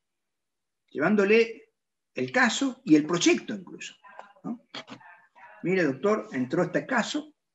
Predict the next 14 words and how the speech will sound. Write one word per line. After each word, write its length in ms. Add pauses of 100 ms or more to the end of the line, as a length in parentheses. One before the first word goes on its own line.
(520)
yo 140
hice 160
este 160
proyecto, 560
¿qué 80
le 80
parece?". 600 (800)
"¿Qué 140
caso 300
es?". 400
"Un 160
amparo 320
colectivo 400
ambiental. 500